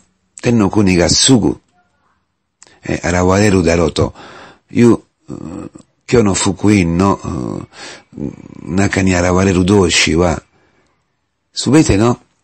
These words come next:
奇跡に、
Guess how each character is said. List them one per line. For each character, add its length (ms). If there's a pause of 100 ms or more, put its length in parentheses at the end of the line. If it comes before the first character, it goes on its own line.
(960)
奇 140
跡 680 (2500)
に、 260